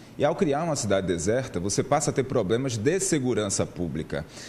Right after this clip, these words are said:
Quando a gente começa a analisar os problemas que aconteceram em outras cidades, como, por exemplo, Detroit, nos Estados Unidos, e outras cidades que foram abandonadas por alguns motivos, por motivos diversos,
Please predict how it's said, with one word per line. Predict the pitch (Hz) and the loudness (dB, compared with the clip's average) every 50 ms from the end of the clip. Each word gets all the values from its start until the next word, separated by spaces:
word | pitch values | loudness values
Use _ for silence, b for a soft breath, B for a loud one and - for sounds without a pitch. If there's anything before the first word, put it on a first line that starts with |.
| B B - | B B -4
Quando | 131 147 156 | -2 0 0
a | |
gente | 131 170 156 - | 0 0 -2 0
começa | - 147 156 170 - 170 | 0 0 0 0 2 0
a | |
analisar | 147 143 135 123 110 98 90 101 101 95 92 82 - 95 | 0 2 0 0 0 0 2 2 2 2 0 -2 -2 -4
os | 95 - | -4 -2
problemas | - 104 95 85 101 123 139 143 123 - | 0 0 0 2 0 0 0 -2 -2 -2
que | - | -2
aconteceram | 101 - 110 92 101 87 - - 95 90 92 92 95 | -2 -2 -2 -2 -2 -2 0 0 0 0 0 0 -2
em | 98 101 107 | 0 0 2
outras | 117 147 160 - 107 107 | 2 0 0 0 -2 -2
cidades, | - - 80 82 90 98 101 - - | -2 -2 0 2 2 2 2 0 -2
como, | - 92 | -4 -4
por | 80 90 80 | -2 -2 -2
exemplo, | 80 78 82 85 71 67 80 | -2 -2 -2 -4 -4 -4 -4
Detroit, | 80 - - - 95 113 110 - - - B B B B B B B B 95 | -4 -4 0 2 2 2 2 0 -2 -6 B B B B B B B B -6
nos | 92 90 | -4 -4
Estados | 87 - - 90 82 82 80 | -2 0 0 0 0 0 -2
Unidos, | 78 78 80 110 110 92 90 85 | -2 -2 0 0 0 0 0 0
e | 101 | -2
outras | 107 85 82 - | -2 0 -2 -2
cidades | - 82 92 90 - | 0 0 0 -2 -2
que | - - | -4 -2
foram | - 117 123 | -2 0 0
abandonadas | 107 113 110 98 90 90 101 120 127 110 98 - - | 0 0 0 0 0 0 0 0 0 0 -2 -2 -2
por | - - 107 | 0 0 0
alguns | 101 101 123 143 123 | 2 2 0 0 0
motivos, | 110 92 78 80 110 139 139 107 82 76 | 0 -2 -2 0 0 0 0 -2 -4 -6
por | - - - - | -10 -12 -10 -6
motivos | 82 92 82 101 92 92 80 | -4 -2 -2 -2 -2 -2 -4
diversos, | 76 80 92 110 131 139 135 - - - | -4 0 0 2 2 0 -2 -4 -6 -8